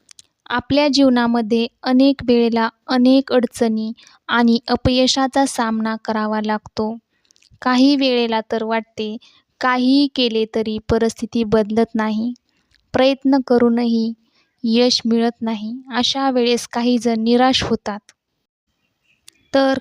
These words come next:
काही जण योग्य मार्ग शोधतात आणि आपल्या जीवनाला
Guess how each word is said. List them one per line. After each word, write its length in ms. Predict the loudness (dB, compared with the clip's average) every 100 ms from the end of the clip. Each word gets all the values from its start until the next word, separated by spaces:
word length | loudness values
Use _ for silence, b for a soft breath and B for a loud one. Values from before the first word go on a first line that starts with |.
| -2
काही 360 | -2 2 0
जण 300 | 0 0 -2 -4
योग्य 500 | -2 0 0 0 0
मार्ग 360 | 2 0 -2
शोधतात 580 | -2 0 -2 -4 -8 -8 -10 _ _ b b b b b b
आणि 340 | -2 2 2 0
आपल्या 400 | -2 -4 0 2 2
जीवनाला 520 | 2 2 0 0